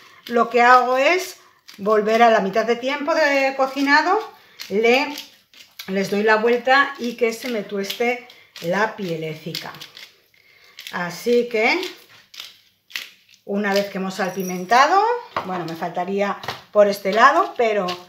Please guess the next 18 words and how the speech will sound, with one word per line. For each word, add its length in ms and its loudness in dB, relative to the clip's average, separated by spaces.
les 320 0
volvemos 440 0
a 60 -6
dar 160 -6
la 100 -8
vuelta, 520 -2
las 180 -6
dejamos 380 -10
así, 340 -6
y 400 2
van 200 4
a 120 4
ir 280 0
al 160 4
horno. 560 4
Yo 140 0
las 220 2
pongo 520 -4